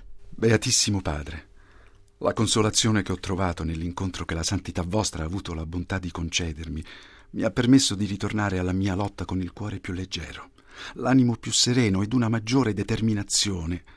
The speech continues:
ad affrontare le difficoltà. Pieno di gratitudine e con profonda umiltà mi inginocchio, con i miei figli,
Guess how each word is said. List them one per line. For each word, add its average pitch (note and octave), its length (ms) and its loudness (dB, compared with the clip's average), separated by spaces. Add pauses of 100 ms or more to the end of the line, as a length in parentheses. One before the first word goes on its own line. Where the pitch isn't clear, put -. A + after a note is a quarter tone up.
(200)
ad - 140 -12
affrontare G#2 500 -2
le G2 80 -4
difficoltà. F2+ 680 -10 (1120)
Pieno G#2 260 0
di F#2 100 -4
gratitudine F2+ 600 -4
e - 40 -6
con F2+ 140 -4
profonda F2+ 400 -4
umiltà F2 480 -2
mi D2 140 -6
inginocchio, D2+ 720 -8 (260)
con F2 160 -4
i E2+ 80 2
miei F2+ 220 0
figli, D2+ 480 -8